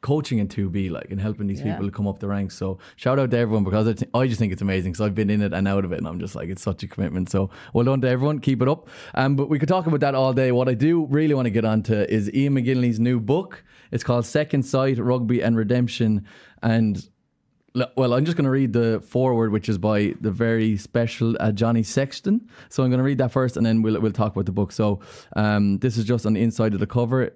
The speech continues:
Speaker 1: and Johnny says, "What Ian achieved was truly groundbreaking. He paved the way for every other player who needs goggles to play rugby. He won a battle with himself to play the game, but also a battle for all those who might one day dream of following him. From start to finish, you couldn't have made up his story."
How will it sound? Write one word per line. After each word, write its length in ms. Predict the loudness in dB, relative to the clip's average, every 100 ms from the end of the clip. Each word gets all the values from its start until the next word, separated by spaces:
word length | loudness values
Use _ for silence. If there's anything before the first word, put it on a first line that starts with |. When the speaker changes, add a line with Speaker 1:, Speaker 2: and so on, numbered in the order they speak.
| -2
Speaker 1:
and 260 | 2 2
Johnny 240 | 2 2 0
says, 400 | 0 0 0 -4 _ -20 -20 -4
"What 200 | -2 0
Ian 240 | 2 2
achieved 360 | 0 0 0 2
was 120 | -2
truly 340 | 0 0 2 2
groundbreaking. 840 | 2 2 2 0 0 0 0 -4 -4
He 120 | -2
paved 280 | 2 2 2
the 60 | 0
way 140 | 0
for 160 | 0 0
every 260 | 0 2
other 180 | 2 0
player 420 | 0 0 2 2
who 120 | 2 2
needs 220 | 0 0
goggles 380 | 0 0 0 -4
to 80 | -2
play 180 | 0
rugby. 460 | 2 0 -2 -4 -4 _ -12 -4
He 100 | 0
won 180 | 0 0
a 40 |
battle 260 | 0 0 0
with 100 | 0
himself 380 | 0 0 0 -2
to 60 |
play 220 | -2 0
the 80 | 0
game, 340 | 0 2 2 0
but 180 | -2 0
also 300 | 0 0 -2
a 40 |
battle 280 | 0 0 -2
for 160 | -4 -2
all 220 | 0 2
those 240 | 0 0 0
who 80 |
might 340 | 0 2 0 -2
one 280 | 0 2 2
day 280 | 2 0 -4 -18 -4
dream 260 | 0 0
of 80 | 0
following 340 | 0 0 2 2
him. 260 | 0 -2 -8 _ _
From 140 | -4 0
start 260 | 0 0
to 60 | 0
finish, 340 | 0 0 0
you 80 | -4
couldn't 220 | -2 0
have 100 | 0
made 180 | 2 0
up 120 | 0
his 120 | -2 -4
story." 420 | -4 -4 -6